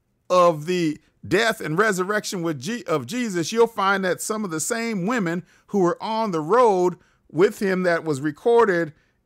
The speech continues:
in Luke eight, verses one to three,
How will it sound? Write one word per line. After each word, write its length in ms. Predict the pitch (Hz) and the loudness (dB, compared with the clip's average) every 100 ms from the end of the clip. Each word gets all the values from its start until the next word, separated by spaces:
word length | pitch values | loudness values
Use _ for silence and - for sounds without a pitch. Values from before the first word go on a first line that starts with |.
| - | -6
in 260 | 170 151 | -2 0
Luke 280 | 196 226 180 - | 0 0 -2 2
eight, 300 | 214 214 - _ _ _ | 2 2 -6 _ _ _
verses 480 | 110 208 214 170 127 | -2 0 0 -2 -6
one 280 | 190 226 214 | -2 -2 0
to 120 | 165 | -2
three, 480 | - 254 214 185 | -2 0 2 0